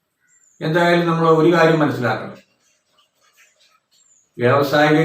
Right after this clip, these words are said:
ജില്ലയും കാർഷിക ജില്ലയും ഒത്തുചേർന്ന ഈ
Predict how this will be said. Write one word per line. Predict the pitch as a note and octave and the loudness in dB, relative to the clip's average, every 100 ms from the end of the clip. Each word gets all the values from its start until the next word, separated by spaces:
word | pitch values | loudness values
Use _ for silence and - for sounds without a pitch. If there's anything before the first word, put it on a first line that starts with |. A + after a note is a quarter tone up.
| D3+ | 0
ജില്ലയും | C#3 D3 C#3+ - | -2 -2 -4 -4
കാർഷിക | C3+ B2+ - D#3+ E3 D3+ | 0 0 0 -2 -2 0
ജില്ലയും | C#3 C#3+ C#3 A#2+ - _ _ _ _ _ _ _ _ _ - | -2 -4 -6 -10 -14 _ _ _ _ _ _ _ _ _ -10
ഒത്തുചേർന്ന | B2+ D#3+ D#3+ D#3+ C3+ B2+ A#2+ - - | -8 -4 0 2 2 0 -4 -6 -16
ഈ | C3 | -10